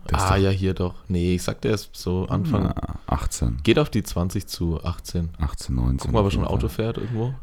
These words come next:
Speaker 1: Ziemlich sportlicher Typ. Äh, hat viel Bilder irgendwie in den Bergen. Kommt ja auch aus Österreich, ne? Bad Gastein.
Speaker 2: Weiß der, dass der uns folgt? Ich glaube nicht.
Speaker 1: Ich weiß es nicht. Der hat eine Uhrenwerbung drin.
Speaker 2: Oh, Influencer.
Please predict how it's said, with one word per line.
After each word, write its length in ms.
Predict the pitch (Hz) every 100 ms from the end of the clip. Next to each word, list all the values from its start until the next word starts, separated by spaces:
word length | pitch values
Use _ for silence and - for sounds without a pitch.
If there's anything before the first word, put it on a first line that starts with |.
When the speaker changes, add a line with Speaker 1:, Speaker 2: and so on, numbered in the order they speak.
| -
Speaker 1:
Ziemlich 300 | - 117 117
sportlicher 540 | - 87 - 80 73
Typ. 480 | - 82 92 95 85 - - -
Äh, 160 | 76 73
hat 180 | 78 -
viel 140 | 92
Bilder 420 | - 90 101 78
irgendwie 300 | 62 78 76
in 80 | 67
den 120 | 71
Bergen. 520 | - - 85 110 127 - - -
Kommt 200 | 90 90
ja 60 |
auch 80 | 76
aus 120 | 76 -
Österreich, 560 | - - 95 104 -
ne? 220 | 85 104 - - - - - - - - - - -
Bad 260 | 71 -
Gastein. 680 | 85 76 - - 78 87 113 - - - - - - - - - -
Speaker 2:
Weiß 220 | 101 101 -
der, 100 | -
dass 140 | 123
der 120 | 110
uns 120 | 113
folgt? 280 | - 101 -
Ich 60 | -
glaube 220 | 90 87
nicht. 260 | 87 90 -
Speaker 1:
Ich 160 | - 82
weiß 100 | 87
es 160 | -
nicht. 140 | 67 64 - - - - - -
Der 80 | 85
hat 100 | -
eine 180 | 80 73
Uhrenwerbung 680 | 82 95 101 98 95 104 98
drin. 320 | 104 113 139 - - - - -
Speaker 2:
Oh, 180 | 92
Influencer. 680 | 87 85 - 95 80 - 80